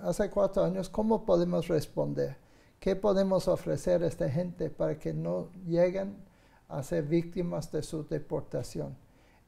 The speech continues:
Eh, en esto estamos, los que llegan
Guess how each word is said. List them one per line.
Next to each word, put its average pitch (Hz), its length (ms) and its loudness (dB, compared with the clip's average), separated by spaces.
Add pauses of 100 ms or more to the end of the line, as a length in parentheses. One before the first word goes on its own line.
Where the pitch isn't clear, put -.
Eh, 185 300 0
en 196 80 0
esto 214 320 0
estamos, 220 560 2
los 170 260 0
que 180 160 4
llegan 220 500 4